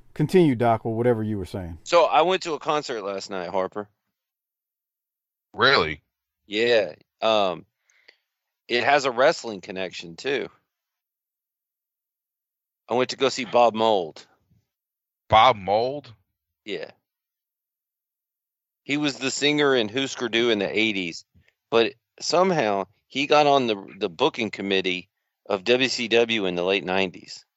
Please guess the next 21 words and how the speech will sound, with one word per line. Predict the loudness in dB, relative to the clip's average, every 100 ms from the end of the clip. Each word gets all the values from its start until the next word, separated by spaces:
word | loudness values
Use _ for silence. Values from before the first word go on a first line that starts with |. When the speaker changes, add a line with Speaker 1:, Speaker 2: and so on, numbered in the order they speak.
| _ _ _
Speaker 3:
What? | -2 0 -2 -6 -18 -18 _ _ _ _ _ _ _ _ _ -12
Speaker 2:
It's | -6
all | -2 0 0
true. | -2 -6 -8 -14 _ _ _ _ _ _ _ 2
Speaker 3:
Bob | 6 6 4
Mould. | -2 -6 -4 -4 -8 -16 -20 _ _
Speaker 2:
M | 2 4 6
O | 4 2
U | -4 -6 -4 -4 -6
L | -2 0 0
D. | -2 -6 -6 -14 _ _ -4
There's | -2 0
a |
U | -2 0 0
in | 0 -4
there. | -10 -14 _ _ _ _ _ _ _ _ _ -4
Speaker 3:
M | 0 0 -2 0
O | 0 -2
U. | -4 0 0 -2 -8 _ -20 -20 _ -20 _ _ _ _ _ _ _ _ _ _ _ _ _ _ _ _ _ _ _ _ _ _ -2
Speaker 2:
S | 0 0 -2
C. | -8 -6 -6 -8 -12